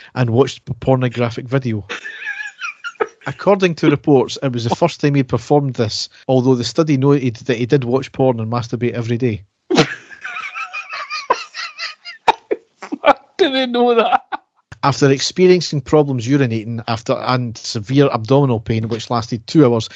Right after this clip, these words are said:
Speaker 1: the man went to hospital in Indonesia, which is obviously where he is, came from. After an unsuccessful attempt to remove the string, doctors decided to insert a camera into the man's bladder, which showed a black bundle of string, which meant that medics were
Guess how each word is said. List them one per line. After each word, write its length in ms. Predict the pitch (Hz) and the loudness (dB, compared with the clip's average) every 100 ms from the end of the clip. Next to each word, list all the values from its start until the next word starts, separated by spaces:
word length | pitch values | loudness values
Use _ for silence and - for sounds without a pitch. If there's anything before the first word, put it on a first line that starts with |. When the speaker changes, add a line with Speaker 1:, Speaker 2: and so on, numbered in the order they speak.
| - - | -18 -8
Speaker 1:
the 80 | 123 | 0
man 220 | 135 135 | 2 2
went 200 | 127 127 | -2 -4
to 100 | 113 | -4
hospital 580 | 139 131 - 110 117 110 | 0 -2 -2 -4 -4 -6
in 120 | 117 | -8
Indonesia, 580 | 120 120 117 139 123 107 | -8 -6 -4 -2 -2 -2
which 220 | 101 92 | -4 -10
is 60 | |
obviously 320 | 107 104 - 107 | -10 -10 -10 -8
where 100 | 107 | -6
he 140 | 113 | -6
is, 160 | 110 120 131 | -6 -8 -10
came 180 | - 151 | -4 -4
from. 280 | 139 110 104 - - - - - - | -2 -4 -4 -12 -20 -20 -20 -20 -2
After 240 | 139 - 131 | 0 2 2
an 180 | 123 | 4
unsuccessful 840 | 170 185 - 156 - 147 - 135 120 | 4 4 2 0 2 0 0 0 0
attempt 400 | - 147 143 - | 2 2 2 0
to 80 | |
remove 320 | 117 117 143 135 | 0 4 4 4
the 80 | |
string, 340 | 127 - 117 113 | 0 0 -2 0
doctors 420 | 147 156 - 123 | 2 2 0 -4
decided 500 | 117 113 127 120 117 | -4 -2 -2 -2 -4
to 120 | 127 | -4
insert 360 | 147 151 147 123 | -4 0 0 0
a 80 | 139 | -2
camera 420 | 131 127 120 113 | -2 -2 -2 -6
into 220 | 131 127 | -6 -6
the 80 | 120 | -4
man's 260 | 117 113 | -2 -4
bladder, 380 | 104 131 131 110 - - - | -2 -2 0 -2 -4 -18 -18
which 220 | 131 131 - | -4 -4 0
showed 180 | 131 | 0
a 60 | 117 | 0
black 340 | 107 139 151 | 2 2 2
bundle 320 | 139 135 127 120 | 0 0 2 0
of 80 | |
string, 400 | 120 - 135 110 95 - - - | -2 0 0 0 -8 -18 -12 -6
which 240 | 120 - | -4 0
meant 220 | 139 160 | 0 0
that 180 | 131 117 | -2 -2
medics 420 | 123 135 127 - | 0 2 2 0
were 160 | 123 | -2